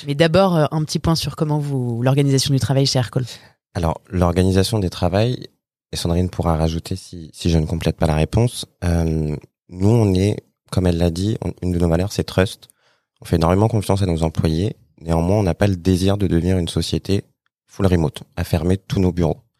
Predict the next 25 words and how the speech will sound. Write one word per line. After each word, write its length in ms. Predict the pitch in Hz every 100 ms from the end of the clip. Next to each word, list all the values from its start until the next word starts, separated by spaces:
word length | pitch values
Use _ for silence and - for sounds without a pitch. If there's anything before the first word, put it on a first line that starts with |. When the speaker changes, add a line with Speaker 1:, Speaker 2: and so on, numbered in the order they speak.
| _ _ _ _ _ _ _
Speaker 2:
Ce 100 | -
qu'il 160 | 95
a 60 | 87
fallu 240 | 85 78
faire, 300 | 73 92 101
et 40 | 107
ce 80 | -
qui 80 |
est 40 | 82
en 40 |
train 160 | 80 85
d'être 200 | 76 -
fait, 360 | - 104 120 -
c'est 460 | - - 98 107 -
un 120 | 82
travail 560 | - 80 78 95 123 123 - _ _ _ _ _
pour 320 | - 107 107 -
bien 240 | 78 101
différencier 600 | 107 101 87 82 - 110
le 80 | 120
modèle 300 | 85 80 80 -
hybride 440 | 80 85 104 120 - -
du 100 | 87
modèle 240 | 85 98
flexible. 560 | - - 87 - 80